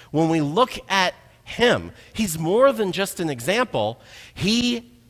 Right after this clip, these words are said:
is our goodness. He made a sacrifice. He carved off of himself all of his goodness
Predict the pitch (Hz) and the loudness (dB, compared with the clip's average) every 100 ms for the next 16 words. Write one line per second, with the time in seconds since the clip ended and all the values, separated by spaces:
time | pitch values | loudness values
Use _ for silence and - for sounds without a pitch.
0 | - 220 233 160 98 85 85 - - _ | 0 6 6 6 0 -8 -10 -12 -20 _
1 | - 156 156 143 123 151 123 113 82 - | -6 -2 0 0 0 -2 0 -4 -6 -8
2 | - - - _ _ _ _ _ _ _ | -8 -10 -16 _ _ _ _ _ _ _
3 | - 247 285 294 240 220 240 254 254 - | 0 4 6 6 4 2 2 2 2 2
4 | 123 85 - - - - _ _ _ _ | 0 0 -6 -6 -8 -12 _ _ _ _
5 | _ _ _ _ - - - 208 226 247 | _ _ _ _ -20 -20 -6 0 0 0
6 | 277 330 - _ - - 240 233 247 262 | -2 -8 -16 _ -8 2 6 8 8 4
7 | 262 247 - 196 214 - 196 139 196 185 | 2 -4 0 2 2 -2 -6 -2 -2 -2
8 | - 190 131 73 - - - - _ _ | 0 2 2 0 -10 -20 -20 -20 _ _
9 | _ _ _ _ _ _ _ 143 143 139 | _ _ _ _ _ _ _ 4 4 2
10 | 135 120 113 107 87 - - - - | -4 -6 -6 -8 -8 -10 -10 -10 -12